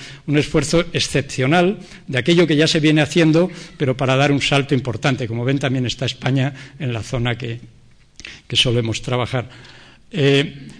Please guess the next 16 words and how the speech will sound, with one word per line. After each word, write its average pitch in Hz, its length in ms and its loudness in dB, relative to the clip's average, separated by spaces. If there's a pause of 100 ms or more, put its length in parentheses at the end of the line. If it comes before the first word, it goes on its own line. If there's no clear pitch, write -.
(220)
incluso 175 340 0
en 185 100 6
esta 170 440 4
labor 156 420 4 (280)
hay 151 160 2
colaboradores, 139 1040 4 (520)
eh, 135 380 -2
especiales, 147 680 0
como 131 240 -2
ven, 120 260 -2 (320)
los, 123 240 -6
los 147 240 -4
elefantes 131 440 0
marinos, 156 520 2
algunas 139 340 2
focas, 185 420 0